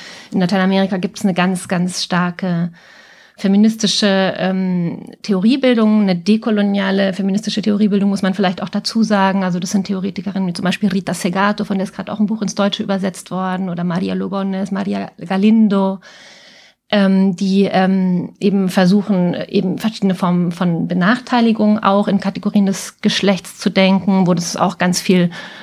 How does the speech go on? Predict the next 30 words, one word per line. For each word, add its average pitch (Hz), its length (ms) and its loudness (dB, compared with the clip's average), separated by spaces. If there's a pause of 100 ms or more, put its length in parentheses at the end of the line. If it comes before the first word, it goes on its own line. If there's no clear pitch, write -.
(140)
vermischt 226 400 2
wird 190 220 2
mit 180 240 -2
eben 180 220 -2
zum - 120 -8
Beispiel 180 220 -6
kolonialen 180 840 0 (140)
Machtstrukturen, 185 800 0
die 170 100 4
immer 175 200 4
noch 175 120 4
fortwirken. 175 800 0 (920)
Ähm, 185 640 4 (540)
genau, 160 280 2
also 175 200 0
das 190 200 0
ist 196 160 0
eine, 208 120 4
eine 185 300 0
ganz, 196 180 0
ganz 190 140 0
interessante 196 460 0
Theorie, 220 560 2
äh, 226 600 2
Bewegung, 220 760 2
die 214 180 0
in 202 140 0
den 202 120 0
letzten 196 360 -2
Jahren 190 420 0